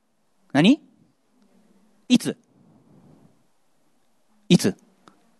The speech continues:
二千年前に十字架で。これ、歴史的に絶対変わらない歴史の事実です。私、歴史好きなのね。<laughs> ちなみに。ね。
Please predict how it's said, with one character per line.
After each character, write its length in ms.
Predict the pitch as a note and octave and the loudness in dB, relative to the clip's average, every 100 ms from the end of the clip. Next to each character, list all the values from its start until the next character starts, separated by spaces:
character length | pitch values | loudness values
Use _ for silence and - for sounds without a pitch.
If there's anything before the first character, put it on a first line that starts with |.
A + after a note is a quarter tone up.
| _ | _
二 80 | - | 2
千 180 | D3+ C3+ | 4 4
年 180 | C3 C3 | 4 4
前 160 | B2 | -2
に 60 | A2+ | -6
十 140 | - | -8
字 140 | A2+ - | -6 -10
架 120 | - | -14
で。 120 | - - _ _ _ _ _ _ _ _ _ _ _ _ _ _ _ _ _ _ _ _ - | -18 -20 _ _ _ _ _ _ _ _ _ _ _ _ _ _ _ _ _ _ _ _ -2
こ 100 | F#3+ | 0
れ、 180 | C#3+ - _ - | 0 -2 _ -6
歴 200 | C#3 - | -4 -2
史 60 | |
的 180 | G3 F#3 | -2 -2
に 100 | E3+ | -4
絶 180 | D3 - | -4 -2
対 160 | F#3+ F3 | 0 2
変 120 | F3 | 2
わ 60 | |
ら 100 | D#3+ | 2
な 100 | E3 | 0
い 40 | D3+ | -2
歴 180 | C3+ - | -4 -2
史 80 | |
の 80 | D3+ | -2
事 140 | C3+ A#2 | -2 -6
実 200 | - - | -10 -20
で 80 | |
す。 140 | - - _ _ _ _ _ _ _ _ _ _ - | -20 -20 _ _ _ _ _ _ _ _ _ _ -2
私、 240 | B2 D#3+ | 2 4
歴 180 | B2 - | 2 0
史 100 | F#3+ | -2
好 80 | - | 0
き 80 | F3+ | 0
な 100 | F#2 | -2
の 60 | |
ね。 120 | F#2 - _ C#3+ | -6 -14 _ -10
<laughs> 280 | - - - | -8 -8 -6
ち 100 | - | -4
な 80 | G2 | -2
み 80 | |
に。 120 | F#2 - - A#3 F#3+ | -2 -6 -12 -14 -4
ね。 180 | G#2+ | -4